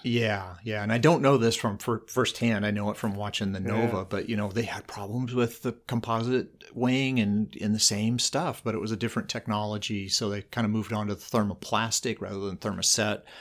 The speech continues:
Speaker 1: composites, and they thought it was gonna be a big savings, and it ended up being just more of a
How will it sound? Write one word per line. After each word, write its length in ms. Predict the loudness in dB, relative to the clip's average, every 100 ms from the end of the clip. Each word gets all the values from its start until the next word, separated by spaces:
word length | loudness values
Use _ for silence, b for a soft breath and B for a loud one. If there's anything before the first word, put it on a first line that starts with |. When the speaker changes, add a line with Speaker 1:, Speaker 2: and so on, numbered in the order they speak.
| B B B B
Speaker 1:
composites, 720 | -4 0 0 2 0 0 0
and 100 | 0
they 120 | -4 -4
thought 280 | -2 0 -2
it 80 | -4
was 100 | -6
gonna 220 | -6 -8
be 180 | -6 -8
a 240 | -8 -6
big 220 | -6 -2
savings, 560 | 0 0 0 -2 -4 -6
and 100 | -6
it 120 | -8
ended 240 | -10 -10 -10
up 180 | -10
being 300 | -12 -12 -12
just 240 | -8 -8 -8
more 340 | -12 -18 -16
of 80 | -18
a 200 | -18 -20